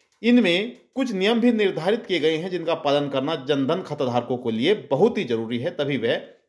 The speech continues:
इन तेरह बड़े फायदों को प्राप्त कर सकते हैं। तो चलिए एक एक फायदा हम आपको बताते हैं।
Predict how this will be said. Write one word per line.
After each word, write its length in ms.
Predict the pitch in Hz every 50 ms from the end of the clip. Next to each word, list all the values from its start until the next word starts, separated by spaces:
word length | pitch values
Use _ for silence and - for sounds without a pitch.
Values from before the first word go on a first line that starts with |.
| -
इन 120 | 170 190 202
तेरह 300 | 190 196 196 220 240 240
बड़े 180 | 214 196 196
फायदों 360 | - - 170 156 151 139 147
को 200 | 139 - 160 196
प्राप्त 540 | 196 - 123 113 107 107 - - 208 208 - -
कर 100 | 160 123
सकते 280 | - 107 - - -
हैं। 120 | 98 95 95
तो 100 | - -
चलिए 180 | - 202 226 247
एक 180 | 202 202 196 226
एक 140 | 233 233 -
फायदा 220 | 175 170 170 175
हम 160 | 160 165 160
आपको 200 | 147 127 - 123
बताते 320 | 117 117 120 107 - - 120
हैं। 280 | 127 180 220 240 -